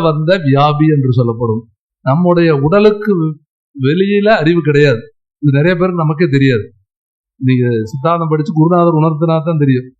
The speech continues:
இப்ப நாம் நினைச்சிட்டு இருக்கிறோம், நம்ம பெரிய அறிவாளி என்று நினைச்சிட்டு இருக்கிறோம். நம்முடைய அறிவு இந்த உடலுக்கு உள்பட்டது. நல்லா நீங்க சிந்திச்சுக்குங்க. இப்ப பாருங்க, நம்முடைய, நம்ம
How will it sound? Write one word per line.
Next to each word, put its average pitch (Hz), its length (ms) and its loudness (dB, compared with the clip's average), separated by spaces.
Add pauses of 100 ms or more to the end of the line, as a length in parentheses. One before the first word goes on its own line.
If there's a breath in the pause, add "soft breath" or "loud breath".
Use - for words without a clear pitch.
(180)
இப்ப - 180 -6
நாம் 151 280 0
நினைச்சிட்டு 170 340 -2
இருக்கிறோம், 156 360 0 (420)
நம்ம 143 200 0
பெரிய 160 240 2
அறிவாளி 151 500 2
என்று 135 240 0
நினைச்சிட்டு 131 380 -2
இருக்கிறோம். 113 280 -6 (420)
நம்முடைய 175 360 2
அறிவு 214 400 2
இந்த 170 160 -2
உடலுக்கு 220 520 -2 (240)
உள்பட்டது. 170 600 -2 (720)
நல்லா 175 180 0 (160)
நீங்க 160 280 0
சிந்திச்சுக்குங்க. 147 580 -2 (1000)
இப்ப 156 140 -2
பாருங்க, 170 280 0 (1300)
நம்முடைய, 156 400 2 (1120)
நம்ம 156 160 0